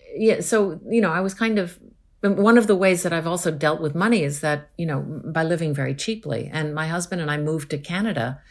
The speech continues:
I mean, he's, he's Canadian, but we decided to live in Canada because we could get free health insurance there,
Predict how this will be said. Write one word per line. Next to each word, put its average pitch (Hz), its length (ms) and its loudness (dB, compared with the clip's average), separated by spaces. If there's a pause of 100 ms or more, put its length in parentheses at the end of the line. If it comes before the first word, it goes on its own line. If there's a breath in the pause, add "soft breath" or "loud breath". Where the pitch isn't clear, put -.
(160 soft breath)
I 156 60 -4
mean, 156 100 0
he's, 180 280 -2
he's 151 260 -2
Canadian, 147 540 -2
but 147 200 -4
we 151 160 -2
decided 147 460 -4
to 147 60 -2
live 156 200 -2
in 147 100 -4
Canada 170 380 -4
because 156 440 -6
we 170 140 -4
could 170 140 -8
get 170 200 -6
free 170 280 -8
health 226 220 -6
insurance 117 460 -8
there, 110 300 -10